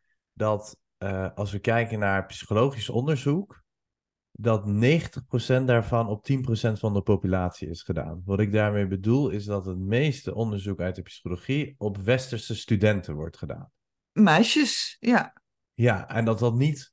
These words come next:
Speaker 1: vertegen-, dat dat niet, zeg maar, een of andere,
Speaker 2: Nee.
Speaker 1: eh, eh, eh, ik zeg maar wat, Duitse huismoeder vertegenwoordigt, van hoe zij dan met depressie omgaat. Dus, en je zegt, we
Speaker 2: Ja.
Speaker 1: moeten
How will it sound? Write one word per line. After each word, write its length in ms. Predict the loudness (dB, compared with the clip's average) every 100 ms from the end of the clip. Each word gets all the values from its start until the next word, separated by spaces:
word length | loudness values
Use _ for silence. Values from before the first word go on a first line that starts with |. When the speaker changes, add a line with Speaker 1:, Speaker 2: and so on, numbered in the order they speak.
| _
Speaker 1:
vertegen-, 800 | _ -10 -4 -2 -2 -2 -4 -4
dat 140 | -4 -2
dat 200 | 0 4
niet, 240 | 4 4
zeg 180 | 0 0
maar, 560 | 2 4 4 2 -2 -6
een 200 | -4 -2
of 100 | 0
andere, 640 | 0 2 2 2 2 0 _ _ _ -2
Speaker 2:
Nee. 320 | 2 2 0
Speaker 1:
eh, 440 | -6 -4 0 2
eh, 460 | 0 0 0 0 0
eh, 80 | -2 -8 _ _
ik 160 | -6 0
zeg 200 | 0 2
maar 140 | 2
wat, 360 | 4 2 -2 -8
Duitse 560 | -2 2 4 4 2 2
huismoeder 1000 | 2 2 2 2 0 -2 2 2 2 -4 -10
vertegenwoordigt, 1040 | -8 -2 -2 0 2 2 4 0 -4 _ -18
van 300 | -14 -4 0
hoe 160 | 4 6
zij 220 | 6 6
dan 140 | 4 2
met 160 | 0
depressie 500 | -2 -2 -4 -4 -6
omgaat. 360 | -6 -6 -6 -4
Dus, 240 | -4 -6 _ _ _
en 140 | 0
je 80 | 2
zegt, 180 | 2 2
we 60 | 4
Speaker 2:
Ja. 60 |
Speaker 1:
moeten 280 | 6 4